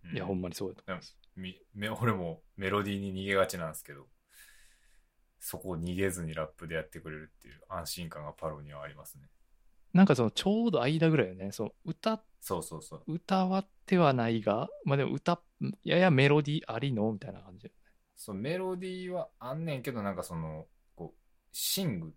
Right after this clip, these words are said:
Speaker 1: ていう感じじゃなくて、
Speaker 2: あ、そうそうそうそう。
Speaker 1: ラップ、あくまでラップっていうか。うん。
Speaker 2: うん。
Speaker 1: まあ、そこが結構好きなところですね。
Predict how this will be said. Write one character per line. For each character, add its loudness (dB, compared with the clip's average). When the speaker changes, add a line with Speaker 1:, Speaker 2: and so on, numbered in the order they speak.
Speaker 1:
て -16
い -12
う -20
感 -10
じ -10
じ -14
ゃ -14
な -16
く -20
て、 -8
Speaker 2:
あ、 4
そ 2
う 0
そ -12
う -14
そ 4
う -8
そ -6
う。 0
Speaker 1:
ラ -2
ッ -10
プ、 -20
あ -6
く -4
ま 2
で 0
ラ -2
ッ -16
プ -14
っ -20
て -20
い -18
う -20
か。 -20
う -4
ん。 -4
Speaker 2:
う -4
ん。 -10
Speaker 1:
ま -16
あ、 -14
そ -10
こ -6
が -4
結 -8
構 -20
好 -20
き -8
な -8
と -20
こ -14
ろ -18
で -20
す -18
ね。 -20